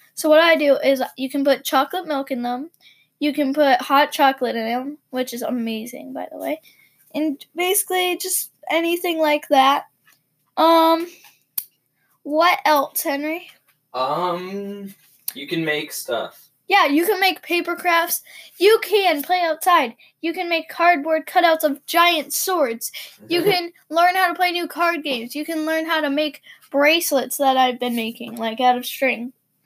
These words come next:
Speaker 2: Yeah,
Speaker 1: which
Speaker 2: the
Speaker 1: are pretty nice.
Speaker 2: boondoggle bracelets, I think that's what
Speaker 1: Boondoggle.
Speaker 2: they're called.
Speaker 1: I made Henry
Speaker 2: Boondoggle.
Speaker 1: two, and then I made myself one.
Speaker 2: Yeah.
Speaker 1: Um, you can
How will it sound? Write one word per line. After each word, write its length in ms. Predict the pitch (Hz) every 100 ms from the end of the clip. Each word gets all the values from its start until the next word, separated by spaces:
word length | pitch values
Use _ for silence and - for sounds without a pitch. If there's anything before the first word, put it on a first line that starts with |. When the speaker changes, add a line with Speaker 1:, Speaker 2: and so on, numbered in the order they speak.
| _ _ _ _
Speaker 2:
Yeah, 220 | - 381
Speaker 1:
which 80 | 269
Speaker 2:
the 80 | 285
Speaker 1:
are 160 | 262 277
pretty 300 | - 277 262
nice. 420 | 262 285 294 285
Speaker 2:
boondoggle 960 | 247 226 110 104 98 98 92 - 90 92
bracelets, 800 | 95 92 - - - _ - 262
I 80 | 226
think 220 | 277 240
that's 200 | 214 214
what 100 | 220
Speaker 1:
Boondoggle. 40 | 254
Speaker 2:
they're 80 |
called. 260 | - - - - _ _ -
Speaker 1:
I 60 |
made 180 | 285 302
Henry 340 | 285 311 349 294
Speaker 2:
Boondoggle. 100 | -
Speaker 1:
two, 300 | 302 262 254
and 120 | 240
then 80 | 247
I 80 | 240
made 180 | 240 233
myself 320 | 240 240 233
one. 300 | 233 220 233 - _ _
Speaker 2:
Yeah. 80 | 185 _
Speaker 1:
Um, 340 | 302 359 359 392 _ _ _ _ _
you 200 | - 339
can 380 | 330 381 349 330